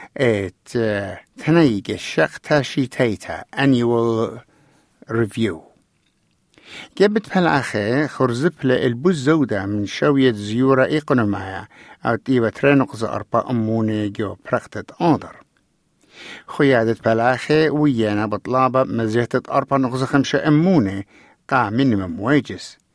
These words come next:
إن أوانا أستراليا تجاروتا وصناعة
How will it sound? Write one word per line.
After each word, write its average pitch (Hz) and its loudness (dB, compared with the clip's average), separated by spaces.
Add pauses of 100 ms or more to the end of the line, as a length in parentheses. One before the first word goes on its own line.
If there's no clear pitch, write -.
(500)
إن 135 4
أوانا 139 2
أستراليا 147 2
تجاروتا 139 -2
وصناعة 113 -2